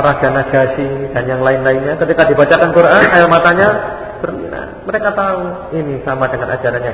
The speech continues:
Isa. Keluarnya dari satu sumber. Langsung mereka iman. Langsung mereka iman.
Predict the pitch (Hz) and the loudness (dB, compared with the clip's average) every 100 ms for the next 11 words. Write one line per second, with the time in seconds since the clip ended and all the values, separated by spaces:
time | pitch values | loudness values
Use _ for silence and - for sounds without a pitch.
0 | 123 120 - - - - - - - - | -8 -10 -10 -12 -16 -20 -20 -20 -20 -20
1 | - - 139 143 139 143 139 123 127 131 | -20 -8 -2 2 2 2 0 0 0 -2
2 | 120 123 110 110 95 - - - - 196 | -2 -4 -6 -8 -8 -14 -18 -10 -2 0
3 | 196 196 160 139 123 110 - - - - | 2 2 2 0 -2 -6 -10 -14 -16 -18
4 | - - - - - - - - - 117 | -20 -20 -20 -20 -20 -20 -20 -20 -14 -12
5 | 113 120 107 98 - 107 | -10 -8 -8 -10 -10 -10